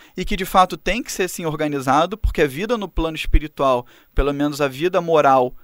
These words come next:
elevada, é, s-,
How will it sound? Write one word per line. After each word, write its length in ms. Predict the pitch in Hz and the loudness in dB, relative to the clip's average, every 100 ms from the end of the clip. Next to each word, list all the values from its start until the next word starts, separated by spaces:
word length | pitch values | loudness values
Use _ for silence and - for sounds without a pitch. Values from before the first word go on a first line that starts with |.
| _ _ | _ _
elevada, 800 | - 143 139 139 131 123 123 - _ _ _ _ _ _ _ | -4 0 2 4 4 4 -4 -6 _ _ _ _ _ _ _
é, 460 | - 123 123 120 113 _ _ _ - - | -6 -2 -2 -2 -6 _ _ _ -12 -8
s-, 260 | - - | -8 -10